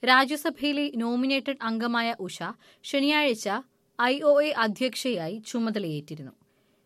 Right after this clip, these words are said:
ഇന്ത്യൻ ഒളിമ്പിക് അസോസിയേഷൻ പ്രസിഡന്റാകുന്ന ആദ്യ വനിതയും ഒളിമ്പ്യനുമായ ഉഷ ആമുഖം ആവശ്യമില്ലാത്ത വ്യക്തിയാണെന്ന് ധൻഖർ ചൂണ്ടിക്കാട്ടി. സഭയിലെ വിശിഷ്ട അംഗമായ പി ടി യെ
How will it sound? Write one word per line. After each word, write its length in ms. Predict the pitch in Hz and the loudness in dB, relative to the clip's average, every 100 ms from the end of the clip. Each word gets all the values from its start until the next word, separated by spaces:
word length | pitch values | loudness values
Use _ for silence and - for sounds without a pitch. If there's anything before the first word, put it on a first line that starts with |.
| _ | _
ഇന്ത്യൻ 340 | 277 285 302 330 | 0 2 2 2
ഒളിമ്പിക് 360 | 330 302 311 285 | 2 0 -2 -2
അസോസിയേഷൻ 640 | 262 - 269 294 269 294 | -4 -2 -2 -2 -2 0
പ്രസിഡന്റാകുന്ന 720 | 269 262 247 254 254 240 240 247 | -2 -2 -2 2 2 2 0 0
ആദ്യ 300 | 208 214 208 233 | 2 0 -2 -4
വനിതയും 460 | 214 165 139 175 240 - _ | -4 -6 -8 -10 -12 -20 _
ഒളിമ്പ്യനുമായ 760 | 269 285 294 302 330 339 311 269 277 | 0 2 2 2 2 2 2 2 0
ഉഷ 180 | 220 214 214 220 | -2 -2 0 2
ആമുഖം 440 | 233 247 240 285 240 | 2 2 0 -2 2
ആവശ്യമില്ലാത്ത 840 | 226 233 233 294 285 262 240 247 | 2 0 -2 -2 0 0 0 -2
വ്യക്തിയാണെന്ന് 760 | 214 202 - 240 208 156 143 202 - - 233 | -4 -6 -4 -2 -2 -2 -6 -10 -14 -4 2
ധൻഖർ 460 | 254 269 262 156 | 4 2 -2 -4
ചൂണ്ടിക്കാട്ടി. 760 | 143 185 175 165 151 139 143 123 _ _ _ _ - | -6 -8 -6 -6 -6 -8 -8 -14 _ _ _ _ -2
സഭയിലെ 560 | 277 285 294 262 302 | 0 2 2 2 0
വിശിഷ്ട 420 | 269 254 285 - - | 0 -2 -2 2 2
അംഗമായ 520 | 294 294 294 277 269 | 4 2 2 2 2
പി 200 | 269 240 226 | 0 -2 -4
ടി 200 | 220 202 | -4 -4
യെ 160 | 151 | -4